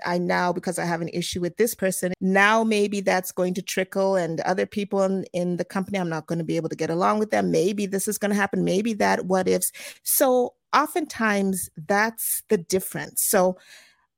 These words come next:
anxiety is the fear or the worry of something that may happen as a result of the stressor. So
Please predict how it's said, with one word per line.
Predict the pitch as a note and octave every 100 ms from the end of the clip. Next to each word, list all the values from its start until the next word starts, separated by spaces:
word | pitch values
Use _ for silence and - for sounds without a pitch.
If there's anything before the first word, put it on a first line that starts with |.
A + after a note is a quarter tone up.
| -
anxiety | G3 G3 C#4 D4 D4+ D4+ D4+ - _ _ _ _ _ _ _ _
is | G3+ G3+ G3 F#3+ F3+ - -
the | G#3
fear | - - A3+ A3 A3
or | -
the | F#3 F#3
worry | F3 F3+ F3+ F#3
of | - E3+
something | - F3+ F#3 - F3+ F3+ D#3
that | E3+ D#3 - - -
may | - F#3 F#3+ G3 G#3 G#3
happen | F#3 D#3+ - D#3+ - - _ _ _ _ _ _
as | G#3+ F#3
a |
result | F3 E3+ - E3 E3 - -
of | F3+ F#3
the | F3+
stressor. | E3 - - - - -
So | - -